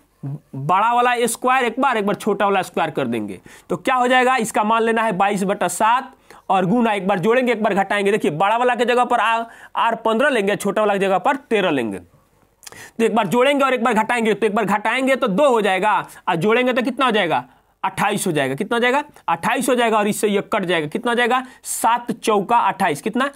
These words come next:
सात चौका अट्ठाईस, यानी कि यह कितना आ रहा है हम लोगों के पास? <clears throat> जो जितना भी आ रहा है यह मीटर स्क्वायर हो जाएगा, यह इसका हम लोग गुना कर देते हैं। तो कितना हो जाएगा? चार, चार दूना आठ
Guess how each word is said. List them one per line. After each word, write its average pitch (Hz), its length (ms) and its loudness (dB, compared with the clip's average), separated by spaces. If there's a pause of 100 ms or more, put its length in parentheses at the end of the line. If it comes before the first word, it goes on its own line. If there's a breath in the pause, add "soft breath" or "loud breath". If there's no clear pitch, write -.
(160 loud breath)
सात 214 320 -2
चौका 208 300 0
अट्ठाईस, 165 600 -4 (280 loud breath)
यानी 247 400 2
कि 240 260 -2 (200 soft breath)
यह 202 120 0
कितना 254 260 -2
आ 247 60 4
रहा 254 100 2
है 240 60 2
हम 226 100 2
लोगों 220 140 2
के 196 80 0
पास? 135 300 -4 (180)
<clears throat> - 1400 -12
जो 190 220 2
जितना 233 360 0
भी 254 120 2
आ 233 100 4
रहा 226 100 2
है 269 80 2
यह 226 120 2
मीटर 214 320 2
स्क्वायर 214 260 0
हो 208 80 2
जाएगा, 220 240 2
यह 214 180 2
इसका 202 200 0
हम 196 120 0
लोग 190 120 2
गुना 202 180 0
कर 220 160 0
देते 226 240 0
हैं। 262 120 0 (340 loud breath)
तो 196 60 0
कितना 220 240 -2
हो 240 60 2
जाएगा? 240 340 2 (1300 soft breath)
चार, 247 300 2
चार 226 240 2
दूना 233 180 2
आठ 196 520 0